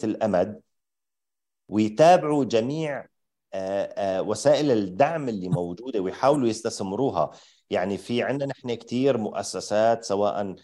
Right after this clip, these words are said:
آه، Science Park، سواء آلمي، سواء Vinova، سواء، آه، كومبانيون، كتير مؤسسات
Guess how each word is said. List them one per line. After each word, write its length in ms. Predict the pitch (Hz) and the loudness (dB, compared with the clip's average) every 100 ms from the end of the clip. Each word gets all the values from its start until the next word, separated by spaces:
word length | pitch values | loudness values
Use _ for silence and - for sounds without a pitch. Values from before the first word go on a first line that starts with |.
| _ _ - | _ _ -8
آه، 400 | 98 92 92 80 | 0 2 4 2
Science 460 | 73 95 107 123 120 | -2 0 2 2 0
Park، 360 | 117 113 117 - | 2 4 2 0
سواء 480 | 82 80 - 82 71 | -6 -6 -6 -10 -6
آلمي، 460 | 95 110 113 117 113 | 0 2 2 -2 -4
سواء 580 | - 87 90 98 90 85 | -6 -10 -8 -8 -8 -8
Vinova، 600 | 82 85 117 117 117 110 | -6 0 2 4 6 4
سواء، 540 | 110 85 90 71 87 82 | 2 -2 -2 -2 -8 -8
آه، 260 | 80 71 | -6 -8
كومبانيون، 720 | 69 - 82 95 123 131 127 120 - _ _ | -8 -10 -10 -2 0 2 0 -2 -14 _ _
كتير 280 | 165 214 | 6 6
مؤسسات 840 | 202 123 98 104 - 123 123 123 | 6 0 -2 -4 0 4 4 2